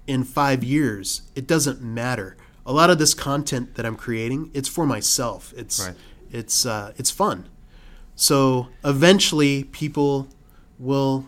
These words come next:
Speaker 1: come to the website. Eventually people will discover me. And, uh, there'll be a tipping point where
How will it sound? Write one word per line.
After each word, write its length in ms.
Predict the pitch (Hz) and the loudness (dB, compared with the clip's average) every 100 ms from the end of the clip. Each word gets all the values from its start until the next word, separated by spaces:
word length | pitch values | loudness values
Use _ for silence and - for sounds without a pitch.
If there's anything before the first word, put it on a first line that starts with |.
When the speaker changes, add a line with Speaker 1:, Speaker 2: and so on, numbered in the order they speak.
| - | -12
Speaker 1:
come 200 | - 147 | -4 0
to 60 | 143 | 2
the 100 | 135 | 2
website. 720 | 123 117 - 110 110 - - - - | 2 0 -2 -2 -8 -12 -20 -20 -10
Eventually 460 | 131 156 160 160 143 | -2 0 0 -2 -2
people 380 | 147 143 139 | -2 -2 -2
will 160 | 131 131 | -2 -4
discover 540 | 131 131 - 120 113 | -4 -4 -2 -4 -6
me. 260 | 113 104 104 - - - - - - | -8 -10 -12 -20 -20 -20 -20 -16 -6
And, 420 | 120 120 117 117 | -4 -2 -2 -2
uh, 300 | 110 107 107 | -4 -4 2
there'll 160 | 147 | 4
be 140 | 165 165 | 6 6
a 60 | |
tipping 420 | 147 - - 170 - | 4 0 2 2 2
point 280 | 135 117 - | -2 -4 -4
where 460 | 123 123 120 117 | -2 0 0 -2